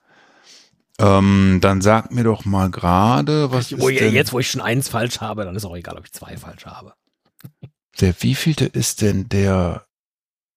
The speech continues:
Speaker 1: Trump? Oh. Und seit wann? Okay.
Speaker 2: Äh, Trump ist doch die Nummer, äh, fünfundvierzig und siebenundvierzig, glaub ich.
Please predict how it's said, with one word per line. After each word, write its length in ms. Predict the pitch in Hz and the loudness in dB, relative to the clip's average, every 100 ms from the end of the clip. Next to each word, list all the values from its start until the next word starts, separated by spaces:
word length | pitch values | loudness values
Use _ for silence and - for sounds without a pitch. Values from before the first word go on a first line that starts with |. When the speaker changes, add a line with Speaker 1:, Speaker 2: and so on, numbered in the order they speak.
| _ _ - 185 _ _ _ - | _ _ -16 -16 _ _ _ -12
Speaker 1:
Trump? 720 | - - 85 85 82 78 78 - - _ _ _ _ _ _ _ _ _ _ - | -8 -2 0 2 0 -2 -6 -12 -20 _ _ _ _ _ _ _ _ _ _ -18
Oh. 540 | - 107 - - - - - - - - | -10 -8 -6 -6 -10 -14 -20 -18 -16 -14
Und 140 | 87 | -4
seit 220 | 101 92 | -4 0
wann? 260 | 107 117 117 - - - | 2 4 2 -4 -10 -6
Okay. 300 | 170 196 170 | 0 2 2
Speaker 2:
Äh, 120 | 139 | 2
Trump 360 | - 180 254 - | 0 0 0 -2
ist 280 | 185 185 - | -2 -2 0
doch 220 | 180 175 | 0 0
die 160 | - 156 | -6 -4
Nummer, 500 | 165 175 160 160 160 _ - - - _ _ | 0 2 2 2 -2 _ -20 -20 -20 _ _
äh, 320 | 147 143 143 | 0 2 2
fünfundvierzig 920 | 139 - - 269 262 - 220 - 214 | 0 -2 0 0 0 0 0 0 -6
und 140 | 175 147 | -4 -4
siebenundvierzig, 640 | 135 175 123 110 101 101 | -2 -2 -4 -6 -12 -16
glaub 260 | - 95 98 | -18 -20 -18
ich. 180 | - | -20